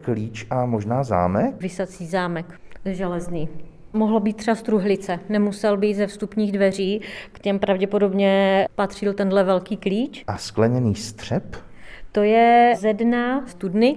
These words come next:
Speaker 2: kterou jsme prozkoumali v roce dva tisíce osm a poté ještě dozkoumávali v roce dva tisíce dvanáct. A je to dno takové té velké středověké číše, to všichni známe třeba z, z historických filmů nebo i z pohádek.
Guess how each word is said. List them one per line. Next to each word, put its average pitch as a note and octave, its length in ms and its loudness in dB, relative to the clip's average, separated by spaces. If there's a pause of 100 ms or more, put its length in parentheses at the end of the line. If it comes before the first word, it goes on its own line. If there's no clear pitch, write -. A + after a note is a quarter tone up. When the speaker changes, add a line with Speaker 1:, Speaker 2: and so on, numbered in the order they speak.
(120)
Speaker 2:
kterou G3 340 2
jsme F#3+ 200 0
prozkoumali G3 580 0
v F3+ 40 2
roce F#3+ 340 0 (380)
dva F#3 140 0
tisíce G3 480 -2
osm G3+ 460 2
a F#3 140 -2
poté F#3+ 320 0
ještě F3+ 300 -2
dozkoumávali F3+ 800 2
v F3 60 0
roce F#3 240 0
dva F3+ 120 2
tisíce F#3 440 -2
dvanáct. F3+ 580 2 (480)
A F#3+ 120 6
je G3 160 4
to G3+ 200 0
dno F#3+ 460 6 (260)
takové G3 340 4
té G3 220 4
velké G3 520 6
středověké G3 720 2
číše, G3 460 0
to F#3+ 100 -6
všichni F3+ 380 -4
známe F#3 320 0
třeba F3 400 4
z, E3+ 260 0
z E3+ 60 -8
historických F3+ 680 -4
filmů E3+ 360 2
nebo F3 240 2
i E3 40 -6
z - 100 -12
pohádek. E3+ 600 0